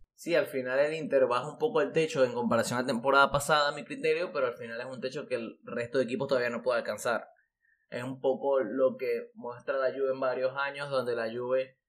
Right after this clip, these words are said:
sí que parecía estar cerca de dar el salto superior, pero no lo da, pero se mantiene o baja un poquito, pero al final sigue siendo un techo superior al resto.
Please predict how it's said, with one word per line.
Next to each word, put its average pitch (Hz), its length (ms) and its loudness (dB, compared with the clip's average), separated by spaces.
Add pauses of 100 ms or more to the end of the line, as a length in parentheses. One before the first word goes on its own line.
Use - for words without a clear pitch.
(400)
sí 139 320 -10
que 147 180 0
parecía 147 600 0
estar 135 360 -2
cerca 147 280 -2
de 143 60 0
dar 147 100 2
el 147 60 -6
salto 143 440 -4 (440)
superior, 165 840 4
pero 127 160 2
no 120 100 -8
lo 127 140 -2
da, 156 260 8
pero 139 160 -2
se 131 100 -12
mantiene 143 460 -10
o 135 60 -2
baja 127 200 -2
un 131 80 -16
poquito, 143 420 -6
pero 120 140 -2
al 117 60 -8
final 113 200 -14
sigue 131 140 -6
siendo 131 160 -14
un 113 60 -16
techo - 160 -14
superior 117 360 -4
al 107 160 -6
resto. - 380 -6